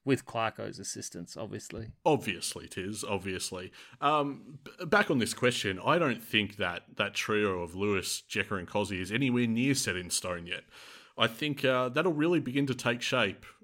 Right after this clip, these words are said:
Speaker 2: over the next eighteen months. I think that'll be exciting. That's definitely part of this rebuild, is that,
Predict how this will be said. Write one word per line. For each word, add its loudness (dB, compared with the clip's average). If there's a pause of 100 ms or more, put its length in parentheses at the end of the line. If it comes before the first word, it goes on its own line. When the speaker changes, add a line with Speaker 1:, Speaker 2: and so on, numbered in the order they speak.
Speaker 2:
over 0
the 0
next 0
eighteen 0
months. -8 (320)
I -4
think -2
that'll 4
be 2
exciting. -2
That's -2
definitely -4
part -6
of -6
this -6
rebuild, -4
is -4
that, 0